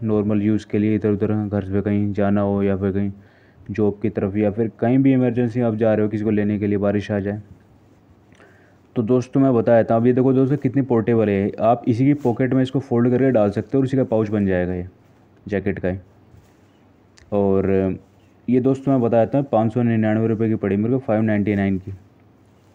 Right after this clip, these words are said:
और ये आप देख सकते हो इसको अनबॉक्सिंग में इसका कर लिया, मटेरियल वगैरह इसका बिल्कुल लाइट वेट है दोस्तों। और इसके अंदर से कोई अजीब प्लास्टिक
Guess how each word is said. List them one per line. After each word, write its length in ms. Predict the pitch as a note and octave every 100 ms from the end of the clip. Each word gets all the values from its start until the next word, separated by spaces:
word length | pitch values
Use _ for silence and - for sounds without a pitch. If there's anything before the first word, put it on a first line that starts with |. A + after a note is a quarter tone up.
| - _ _ _ _ _ _ _ _ _ _
और 260 | G#2+ G2+ G#2
ये 80 | G#2+
आप 240 | G#2 G2+ -
देख 160 | G#2+
सकते 260 | - - A#2+
हो 20 |
इसको 120 | A2+
अनबॉक्सिंग 500 | A2+ G#2+ G2+ - A2
में 120 | A2 G#2+
इसका 200 | - G#2+
कर 220 | G#2+ G#2
लिया, 220 | A2 B2 C3
मटेरियल 440 | A2 G2 G#2 G#2
वगैरह 240 | G2+ G2+
इसका 340 | G#2 - G#2+ G#2+
बिल्कुल 300 | G#2+ A2 A#2+
लाइट 240 | G#2+ G#2
वेट 160 | A#2 A2
है 60 | A2
दोस्तों। 340 | A2+ - B2+ A#2 _ _ _ _ _ _ - -
और 60 | A2
इसके 180 | - B2
अंदर 260 | A#2+ B2
से 80 | B2+
कोई 160 | C3 C3 -
अजीब 380 | A#2 A#2 C3 C3 -
प्लास्टिक 420 | A#2 A#2 -